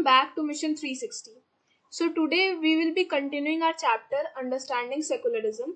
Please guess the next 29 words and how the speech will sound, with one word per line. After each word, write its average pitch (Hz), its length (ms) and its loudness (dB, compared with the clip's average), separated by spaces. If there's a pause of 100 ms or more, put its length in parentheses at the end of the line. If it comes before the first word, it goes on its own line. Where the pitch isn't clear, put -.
(400)
इससे 330 220 -2
पिछले 311 380 -4
के 339 120 0
videos 311 480 2
में 370 180 -2 (260)
हमने 285 240 0
काफ़ी 302 400 2
चीज़ें 302 360 0
देख 254 260 -2
ली 285 180 -6
हैं 302 200 -2
इस - 140 -12
chapter 262 400 -6
की, 359 300 -6 (220)
जैसे 285 200 0
what 262 340 4
is 320 180 -2
actually 269 840 0 (200)
the 262 80 2 (160)
essence 285 320 -4
of 285 160 -6
secularism, 269 560 -4 (800)
Secularism 294 600 0
मूल 294 280 2
शब्दों 302 380 0
में 311 140 2
होता 269 420 -2
क्या 285 200 -4
है। 320 260 -2